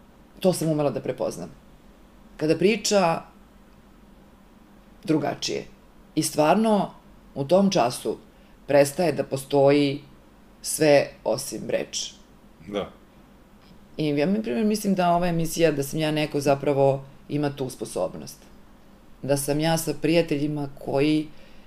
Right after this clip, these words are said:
Speaker 1: jedva čekaju da izgovore nekom nešto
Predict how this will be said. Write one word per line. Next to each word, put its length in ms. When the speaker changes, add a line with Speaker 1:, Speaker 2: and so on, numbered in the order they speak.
Speaker 1:
jedva 280
čekaju 460
da 100
izgovore 540
nekom 360
nešto 440